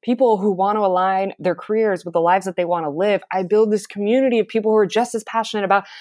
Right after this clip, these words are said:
travel as I am. I get other opportunities from having the podcast. Maybe I get speaking engagements. I mean,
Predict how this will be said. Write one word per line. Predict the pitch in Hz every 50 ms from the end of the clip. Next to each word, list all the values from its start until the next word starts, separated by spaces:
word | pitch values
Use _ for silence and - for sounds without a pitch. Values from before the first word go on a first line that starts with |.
| - _ -
travel | - - - 226 214 233 262 226 220 208 180 151 147 - - - _ _
as | 196 196 190
I | - - 220 240 262
am. | 262 226 185 160 151 147 156 147 - - - - - - - -
I | 214 208 202 202 202 196 196 196 196 - - _ _ _ _ _ - 226 202
get | - 233 226 - -
other | 214 233 233 233
opportunities | 233 - - 226 220 - - - 233 269 294 311 294 240 214 180 160 147 -
from | - - 180 175 175 175 170 -
having | - - - 196 190 190 190
the | 185 170
podcast. | - - 180 175 - 170 156 -
Maybe | 160 170 202 254
I | 247 247
get | 254 294 - -
speaking | - - - 226 254 262 302 269 254 247
engagements. | 226 202 170 180 175 175 175 160 170 156 - -
I | 220
mean, | 233 233 226 220